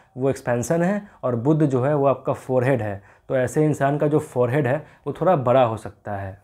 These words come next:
दोस्तों, राहु और बुध युक्ति वाले लोगों का कम्युनिकेशन स्किल बहुत अच्छा होता है। ये लोग बहुत अच्छे से कम्युनिकेट करते हैं। जिस भी इंसान के साथ ये रहते हैं, ये उस इंसान से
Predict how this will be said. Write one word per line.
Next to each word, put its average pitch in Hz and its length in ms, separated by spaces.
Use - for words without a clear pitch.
दोस्तों, 156 420
राहु 139 360
और 156 200
बुध 147 300
युक्ति 135 400
वाले 143 240
लोगों 127 340
का 123 200
कम्युनिकेशन 123 840
स्किल 143 300
बहुत 131 320
अच्छा - 280
होता 113 320
है। 98 300
ये 143 80
लोग 151 240
बहुत 139 240
अच्छे 131 260
से 160 120
कम्युनिकेट 131 760
करते 107 300
हैं। 101 260
जिस 151 260
भी 180 120
इंसान 156 400
के 160 120
साथ 151 280
ये 151 100
रहते 117 340
हैं, 104 320
ये 139 60
उस 175 300
इंसान 156 540
से 156 380